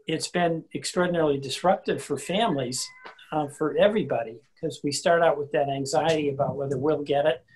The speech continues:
For most of us, I think the real apprehension is, will somebody we love get it?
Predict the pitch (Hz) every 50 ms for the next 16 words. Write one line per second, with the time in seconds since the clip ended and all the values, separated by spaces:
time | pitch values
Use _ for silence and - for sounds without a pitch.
0 | - _ - - - _ - - - 160 151 151 170 160 - - 151 147 143 -
1 | 160 139 131 143 147 147 - - 143 151 156 147 147 143 135 135 - 139 - 135
2 | 147 143 139 - 143 139 135 123 - - 135 135 - - 151 143 139 143 139 131
3 | 131 131 123 131 135 139 143 143 143 - 147 143 147 151 165 - -